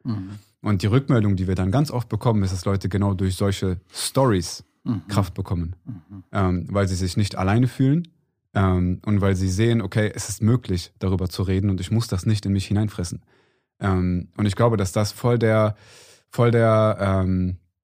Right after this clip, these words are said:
Speaker 2: also, also einfach ein ga-, also wirklich ein Wendepunkt ist im Sinne von, wie wir als Christen unseren Glauben kommunizieren, weil von außen gesehen, und wir merken das, wenn wir mit Leuten sprechen, die,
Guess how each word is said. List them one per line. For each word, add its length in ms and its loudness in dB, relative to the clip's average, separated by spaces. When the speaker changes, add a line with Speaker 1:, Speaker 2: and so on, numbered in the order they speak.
Speaker 2:
also, 220 2
also 280 0
einfach 200 -2
ein 100 2
ga-, 100 0
also 200 -4
wirklich 220 0
ein 120 4
Wendepunkt 520 2
ist 280 -4
im 120 0
Sinne 200 2
von, 280 0
wie 120 2
wir 80 2
als 140 -2
Christen 460 -2
unseren 400 2
Glauben 340 0
kommunizieren, 640 0
weil 180 0
von 220 -2
außen 560 0
gesehen, 340 2
und 320 -4
wir 240 0
merken 280 0
das, 140 -4
wenn 140 -2
wir 80 0
mit 120 -2
Leuten 240 -2
sprechen, 360 -6
die, 260 -4